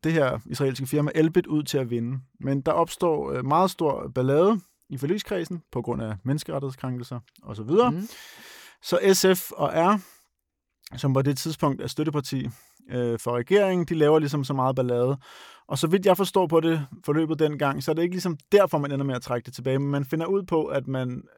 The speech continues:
Speaker 1: ligesom skal bruge pengene på noget andet, og ikke laver udbuddet alligevel. Så går der et år, så laver man udbuddet igen, og så er det sjovt nok, øh, et fransk selskab, der vinder,
Speaker 2: Mhm.
Speaker 1: som så er det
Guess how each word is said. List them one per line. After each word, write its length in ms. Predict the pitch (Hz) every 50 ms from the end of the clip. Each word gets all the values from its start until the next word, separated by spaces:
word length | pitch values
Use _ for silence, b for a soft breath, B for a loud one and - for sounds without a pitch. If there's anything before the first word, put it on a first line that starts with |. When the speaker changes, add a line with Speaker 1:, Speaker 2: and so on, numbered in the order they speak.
| _ _
Speaker 1:
ligesom 380 | - 151 139 135 147 151 156 147
skal 140 | - - 135
bruge 140 | 151 156 143
pengene 260 | - 156 143 151 147
på 120 | - 143 127
noget 160 | 127 127 123
andet, 280 | 127 120 131 135 131 131 -
og 140 | - 139
ikke 140 | 151 147 151
laver 160 | 143 143 143
udbuddet 380 | 143 143 143 143 143 147 139 123
alligevel. 420 | 123 135 175 202 202 208 196 180 165 b b b b b b -
Så 100 | - 160
går 140 | 151 151 143
der 80 | 143
et 60 | 135 -
år, 240 | 185 185 190 180
så 100 | 156 -
laver 140 | 151 151 156
man 100 | 160 156
udbuddet 360 | 151 156 151 139 151 143 127
igen, 260 | 131 135 170 185 185 175
og 160 | 175 - 123
så 60 | 156
er 40 | 139
det 100 | 139 131
sjovt 220 | - 147 135 131
nok, 220 | 131 127 127 127 131 B B B B B B B B B B B B B B B _ _ _ -
øh, 280 | 135 127 123 120 120 110 - -
et 100 | - 139
fransk 260 | - - 202 202 -
selskab, 380 | - 131 113 - - 123 - - b b b b b b b b -
der 80 | 135
vinder, 260 | 117 120 117 - 107 104 - _ -
Speaker 2:
Mhm. 280 | 123 117 - 151 170 -
Speaker 1:
som 200 | - - 139 123
så 220 | - - 139 139 131 131 - _ _ _
er 100 | - 135
det 240 | 131 - 139 131